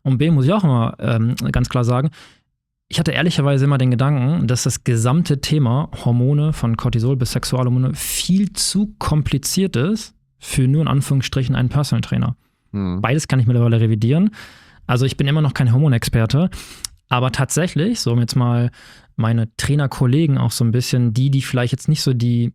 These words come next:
Speaker 1: Erfahrung in dem Bereich haben, es ist absolut keine Raketenwissenschaft, wenn man so bestimmte Basics einfach berücht-, äh, berücksichtigt.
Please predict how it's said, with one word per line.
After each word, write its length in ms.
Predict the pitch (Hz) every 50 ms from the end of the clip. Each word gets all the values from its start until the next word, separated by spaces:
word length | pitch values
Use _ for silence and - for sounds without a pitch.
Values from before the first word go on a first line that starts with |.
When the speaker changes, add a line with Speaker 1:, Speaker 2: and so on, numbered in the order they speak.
| -
Speaker 1:
Erfahrung 680 | - 127 120 - - - - - - 156 160 135 120 123
in 160 | 120 120 117 113
dem 160 | 120 117 117
Bereich 340 | 113 110 113 113 120 117 -
haben, 300 | 131 123 127 127 147 156
es 160 | 120 107 - -
ist 280 | 135 - - - -
absolut 360 | - 135 - - 147 131 -
keine 300 | - - - 135 143 147
Raketenwissenschaft, 920 | 135 131 - - 143 160 165 147 156 147 - 165 - - 180 214 214 -
wenn 160 | - 120 120 127
man 160 | 135 135 127
so 100 | 120 117
bestimmte 720 | 110 120 117 - - - - - 151 156 180 175 - 127 - _ -
Basics 500 | 127 135 156 131 107 120 156 - - -
einfach 260 | 117 123 123 - 117
berücht-, 480 | - - 113 120 156 - - - -
äh, 140 | - 127 117
berücksichtigt. 560 | 107 120 135 143 - - 120 113 - 156 156